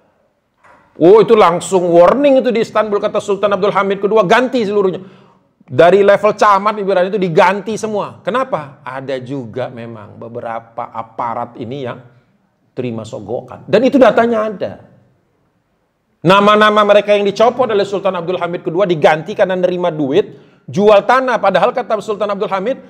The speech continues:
seluruh Palestina itu wakaf, dalam bahasa orang Turkinya, mutasyarriflik.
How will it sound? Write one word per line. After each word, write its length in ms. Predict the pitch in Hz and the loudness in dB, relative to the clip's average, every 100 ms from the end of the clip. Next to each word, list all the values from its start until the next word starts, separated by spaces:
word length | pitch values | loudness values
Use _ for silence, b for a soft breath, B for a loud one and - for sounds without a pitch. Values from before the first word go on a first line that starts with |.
| B | B
seluruh 480 | - 247 247 302 294 | -2 2 4 4 4
Palestina 480 | 254 233 - 233 214 | 4 2 -2 -6 -6
itu 240 | 202 277 | -6 -4
wakaf, 480 | 240 208 - 208 - | -4 -4 -8 -12 -8
dalam 320 | 160 165 165 | -6 -4 -4
bahasa 320 | 160 156 160 | -6 -6 -8
orang 160 | 156 160 | -8 -8
Turkinya, 400 | 165 151 170 190 | -12 -12 -12 -10
mutasyarriflik. 960 | 202 170 156 - 190 180 - 180 165 | -10 -6 -6 0 0 0 -4 -12 -14